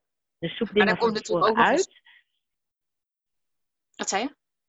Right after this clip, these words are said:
Speaker 1: Ik versta je niet, sorry. Ik verstond je niet.
Speaker 2: Oh. Ehm, nee, er komt natuurlijk na-, naast het feit dat je een goed idee hebt en inzicht in de financiën, ehm, zit er ook nog een stukje van, ga-, gaat dat me ook, eh, daadwerkelijk lukken?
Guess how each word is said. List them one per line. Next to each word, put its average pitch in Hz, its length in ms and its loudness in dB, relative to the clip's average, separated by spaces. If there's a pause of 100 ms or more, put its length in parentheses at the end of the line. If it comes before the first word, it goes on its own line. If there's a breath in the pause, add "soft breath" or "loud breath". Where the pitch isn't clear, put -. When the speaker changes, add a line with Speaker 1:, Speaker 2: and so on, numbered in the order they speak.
(300)
Speaker 1:
Ik - 120 -4
versta - 260 -2
je 175 120 0
niet, 147 140 -6
sorry. 147 220 -4 (120)
Ik - 100 -20
verstond - 300 -10
je - 80 -10
niet. - 100 -2
Speaker 2:
Oh. - 60 -20 (340)
Ehm, 220 420 0 (360)
nee, 233 280 4
er 247 140 2
komt 254 200 4
natuurlijk 226 420 0
na-, 214 160 -6
naast 226 140 0
het 202 100 -12
feit 208 180 0
dat 214 140 -2
je 208 80 -2
een 202 80 -2
goed 226 220 -6
idee 208 340 2
hebt 196 180 -4
en 185 140 -2
inzicht 208 400 -6
in 190 160 -10
de 190 60 -10
financiën, 196 720 -4 (480 loud breath)
ehm, 185 680 -4 (580)
zit - 220 -4
er 220 80 0
ook 226 200 2
nog 220 140 -2
een 185 60 -12
stukje 196 320 -4
van, 190 220 -8
ga-, - 220 -6
gaat 220 300 -2
dat 208 180 0
me 196 140 -2
ook, 196 280 0 (340 soft breath)
eh, 185 360 -2
daadwerkelijk 190 560 0
lukken? 240 380 0